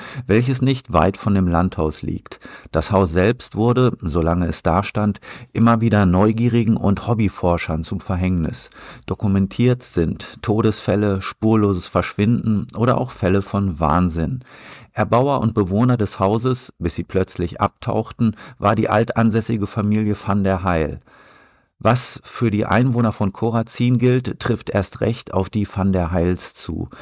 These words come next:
Es waren zurückgezogene Leute mit einer dubiosen Ahnenreihe, die sich mit verrufenen Dingen beschäftigten. Ins Bild passt schließlich auch noch ein Steinkreis auf einem Hügel hinter dem Haus.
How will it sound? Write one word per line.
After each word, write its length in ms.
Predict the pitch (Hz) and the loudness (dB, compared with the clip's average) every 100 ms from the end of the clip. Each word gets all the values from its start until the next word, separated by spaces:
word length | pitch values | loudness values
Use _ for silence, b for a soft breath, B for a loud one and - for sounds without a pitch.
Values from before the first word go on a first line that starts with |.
| B | B
Es 160 | - 82 | -6 2
waren 280 | 95 104 95 | 4 4 0
zurückgezogene 840 | 98 117 127 - 117 107 101 92 | -2 -2 -2 -4 -2 0 2 2
Leute 380 | 90 104 - 104 | 4 2 2 -2
mit 300 | 90 - - | -4 -6 -6
einer 240 | 95 90 90 | -2 0 0
dubiosen 560 | 87 87 90 107 101 | 0 2 2 2 0
Ahnenreihe, 800 | - 85 101 110 104 101 104 107 B B - | 2 2 4 2 2 2 2 0 B B -2
die 80 | 117 | 0
sich 160 | 127 | 2
mit 140 | 123 123 | 0 0
verrufenen 640 | 101 92 101 - 110 92 | 0 0 0 2 2 4
Dingen 280 | 95 95 85 | 4 4 2
beschäftigten. 840 | 80 87 80 - 78 _ 67 65 B B B B | 0 -2 -4 -4 -8 _ -8 -8 B B B B
Ins 220 | 104 92 | -4 0
Bild 320 | 127 139 135 | 2 2 2
passt 260 | - 104 - | 0 -2 -4
schließlich 680 | - 113 120 110 113 - - | -2 -2 0 0 -2 0 0
auch 160 | 95 | 2
noch 160 | 98 - | 2 0
ein 160 | 90 | -2
Steinkreis 880 | 82 - 95 110 - - 101 104 - | -2 -2 2 2 2 0 2 0 -2
auf 160 | 85 80 | -6 -2
einem 260 | 85 82 | 0 0
Hügel 300 | 90 98 95 | 0 0 2
hinter 260 | 90 90 90 | 2 0 0
dem 220 | 87 82 | 0 -2
Haus. 400 | 73 69 - - | -4 -4 -8 -16